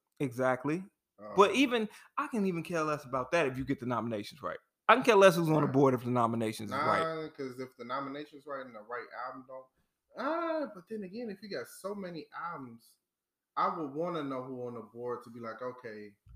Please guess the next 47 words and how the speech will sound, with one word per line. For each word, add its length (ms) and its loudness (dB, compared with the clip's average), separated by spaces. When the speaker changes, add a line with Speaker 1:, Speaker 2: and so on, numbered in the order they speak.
Speaker 2:
or 340 0
Speaker 1:
I 40 10
mean, 180 10
to 60 12
Speaker 2:
somebody 120 10
Speaker 1:
give 80 12
them 120 4
that 80 8
Speaker 2:
from 60 2
our 40 -6
Speaker 1:
credit. 440 8
Speaker 2:
culture, 640 -8
you 160 -6
know 80 0
what 140 0
I'm 0 -
saying? 160 -6
Speaker 1:
Mm-hmm. 60 -14
Speaker 2:
Somebody 440 4
in 360 -6
rap, 300 -6
you 120 -8
know 140 -4
what 80 -6
I 20 -6
mean? 380 -10
Speaker 1:
But 160 8
see, 180 12
I 100 12
Speaker 2:
Maybe 80 4
Speaker 1:
think 220 2
Speaker 2:
it 140 -8
might 300 -6
go 280 -6
towards, 360 -8
you 80 -12
know, 120 -8
'cause 220 -12
everybody 440 -8
keeps 200 -18
saying 320 -14
it, 160 -16
but 120 -10
ain't 260 -12
did 180 -12
it 160 -18
yet. 240 -20